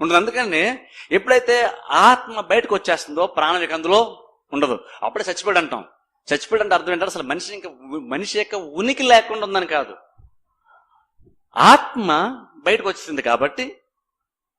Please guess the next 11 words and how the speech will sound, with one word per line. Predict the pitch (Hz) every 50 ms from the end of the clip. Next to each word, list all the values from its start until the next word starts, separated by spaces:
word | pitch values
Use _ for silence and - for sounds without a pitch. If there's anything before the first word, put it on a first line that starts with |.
| _ _ - - 139
చనిపోయాడు | 135 139 131 131 135 139 143 131 123
అంటున్నాం. | 107 - 110 104 98 85 - _ _ _ _ _ _ _ - - - -
ఎందుకంటే | - 202 240 226 208 196 202
ఆత్మ | 175 123 139 156 190 226 247 240 - 226 233 233
బాడీ | 196 180 196 202 208 214
కలిసి | 202 - 180 190 190
ఉన్నంత | 202 196 196 196 196 202
వరకే | 202 208 214 240 247 254
ప్రాణం | 247 233 196 190 208 214 208
అనేటువంటిది | 202 196 190 214 190 180 190
అందులో | 190 196 208 226 254 262 - -